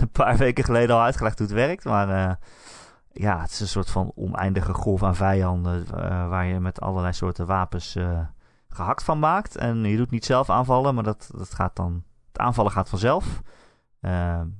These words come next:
bijvoorbeeld een kogel, eh, die s-, eh, schiet hij dan elke seconde een kogel af. En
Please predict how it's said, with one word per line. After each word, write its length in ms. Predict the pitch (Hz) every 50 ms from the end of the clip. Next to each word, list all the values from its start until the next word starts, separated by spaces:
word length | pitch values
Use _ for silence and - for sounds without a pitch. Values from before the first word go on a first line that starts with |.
| 104 -
bijvoorbeeld 460 | - 92 87 82 73 87 85 - -
een 100 | 90 85
kogel, 520 | - 143 143 151 151 - 160 160 160 156 -
eh, 60 | 98
die 100 | 95 95
s-, 80 | - -
eh, 340 | 85 85 76 71 76 85 87 87 90
schiet 200 | 92 - - 113
hij 80 | 110 -
dan 140 | - - 95
elke 180 | 104 101 -
seconde 300 | 101 - - 117 117 117 120
een 60 | 120
kogel 320 | 151 147 156 151 156 143
af. 240 | 147 160 - - - -
En 240 | - 95 95 90